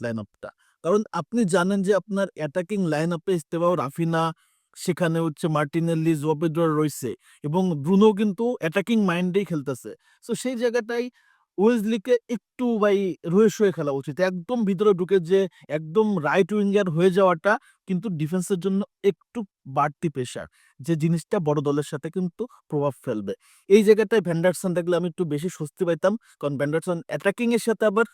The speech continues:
ওভারল্যাপটা চমৎকার করতে পারে। অপরদিকে গ্যাব্রিয়েল মাগালেস আউটস্ট্যান্ডিং আমাদের ডিফেন্সের দেওয়াল বলতে হবে। তবে সেকেন্ড হাফে আসলে খেলার মোড়টা ঘুরে গেছে কখন জানেন? যখন লুকাস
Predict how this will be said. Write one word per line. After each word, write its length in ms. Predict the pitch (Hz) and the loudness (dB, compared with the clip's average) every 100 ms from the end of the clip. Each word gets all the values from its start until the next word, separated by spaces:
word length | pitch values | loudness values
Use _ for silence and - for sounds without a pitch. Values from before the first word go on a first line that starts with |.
| _ - | _ -6
ওভারল্যাপটা 540 | 160 170 180 170 196 - | 0 4 4 2 0 -4
চমৎকার 380 | 156 147 - 139 | -4 -6 -8 -6
করতে 300 | 143 - 123 | -8 -6 -4
পারে। 160 | 120 | -2
অপরদিকে 600 | - 202 269 202 175 117 - _ _ _ _ _ | -4 -2 -2 -2 -4 -6 -10 _ _ _ _ _
গ্যাব্রিয়েল 640 | 120 160 160 170 196 202 180 135 | 0 2 2 4 4 4 -2 -4
মাগালেস 680 | 135 151 165 180 190 - - _ | -2 0 2 0 -2 -6 -18 _
আউটস্ট্যান্ডিং 800 | 113 131 156 - - 175 180 180 165 | -6 -4 -4 -4 -2 0 0 -4 -4
আমাদের 420 | 120 127 143 143 - _ _ - | -4 0 2 0 -2 _ _ -14
ডিফেন্সের 540 | 117 131 160 156 160 | -6 -4 -2 -2 -2
দেওয়াল 500 | 135 107 131 135 151 185 - | -2 0 0 0 -4 -10 -10
বলতে 280 | 110 156 175 | -2 0 2
হবে। 260 | 180 160 - - _ _ | 2 0 -4 -12 _ _
তবে 120 | 269 277 | -4 -4
সেকেন্ড 400 | - 269 285 262 | 0 2 2 2
হাফে 220 | 226 247 | 2 0
আসলে 300 | 220 233 233 - | 0 -2 -2 -4
খেলার 340 | 185 196 208 | 0 0 0
মোড়টা 360 | 175 196 196 214 | 0 -2 0 0
ঘুরে 200 | 170 190 | 2 2
গেছে 200 | 196 208 | 0 -2
কখন 280 | 180 170 196 | -4 -2 0
জানেন? 260 | 202 170 98 - _ _ _ _ _ _ _ _ | 0 -2 -6 -12 _ _ _ _ _ _ _ _
যখন 300 | 127 151 180 | -6 -4 -2
লুকাস 300 | 160 165 170 | -2 -4 -4